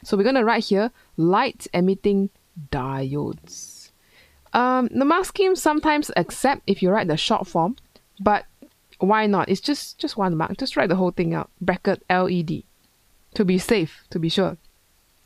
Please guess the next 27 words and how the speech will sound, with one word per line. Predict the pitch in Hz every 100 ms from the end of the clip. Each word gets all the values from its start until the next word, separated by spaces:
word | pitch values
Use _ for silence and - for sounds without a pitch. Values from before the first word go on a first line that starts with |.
| -
So | 196
this | 196
is |
just | 196 -
one | 185
mark | 190 175
by | 131
itself. | 160 233 - - - - - - - -
Uh, | 196 190 190 -
an | 220
op | 349 381
amp | 190 180 240 - _ -
is | 240 226
used | 233 302
as | 254
a | 208
processing | - 208 202 220 214
unit. | 170 175 -
Describe | 185 302 - 403 480
the | 247
function | 220 226 226 254 247
of | 180 -
this | 233 -
processing | - 185 185 180 190
unit. | 156 156 - -
Two | - 349 269
marks. | 170 214 - - -